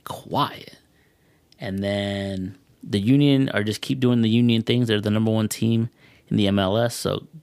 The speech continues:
good on Philadelphia. And, uh, that's it. I mean, been a short forty-minute episode of the P A Term Pod. Again, I am your host, Joel.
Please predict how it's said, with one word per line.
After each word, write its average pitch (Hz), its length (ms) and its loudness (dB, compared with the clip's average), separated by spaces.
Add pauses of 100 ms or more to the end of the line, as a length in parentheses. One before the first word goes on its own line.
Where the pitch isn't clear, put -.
good 107 160 2
on 98 400 -2 (100)
Philadelphia. 104 720 -2 (880)
And, 120 220 -6
uh, 120 240 -4
that's 165 260 -2
it. 185 160 2
I 107 80 0
mean, 107 300 -2 (500)
been 123 120 2
a - 20 2
short 135 340 0 (120)
forty-minute 131 600 2
episode 160 480 -2 (480)
of 127 100 -2
the 127 80 0
P 135 180 2
A 135 80 4
Term 151 280 0
Pod. - 380 -4
Again, 117 400 2 (180)
I 113 300 0
am 104 240 2
your 98 120 2
host, 139 320 0
Joel. 120 520 0